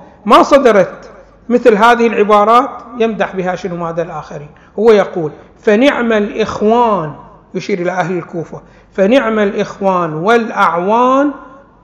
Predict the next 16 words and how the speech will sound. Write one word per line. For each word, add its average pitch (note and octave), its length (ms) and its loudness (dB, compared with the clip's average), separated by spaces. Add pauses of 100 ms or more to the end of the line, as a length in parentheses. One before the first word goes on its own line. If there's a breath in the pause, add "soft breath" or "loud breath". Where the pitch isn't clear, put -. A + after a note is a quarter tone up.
(180)
على A3 260 2
الحق A3+ 600 -4 (280)
أنتم"، D3+ 520 -10 (1400)
يشير - 220 -14
إلى D3 140 -6
أهل D#3 220 -8
الكوفة، G#3 400 -12 (340 loud breath)
ونعلم G3 340 0
بأن F3 280 -4
أهل D#3+ 100 -6
الكوفة E3+ 300 -6
ما A3 140 -8
قصروا A3+ 440 -10
في F3+ 120 -14
حرب F3+ 260 -14
صفين F#3 460 -16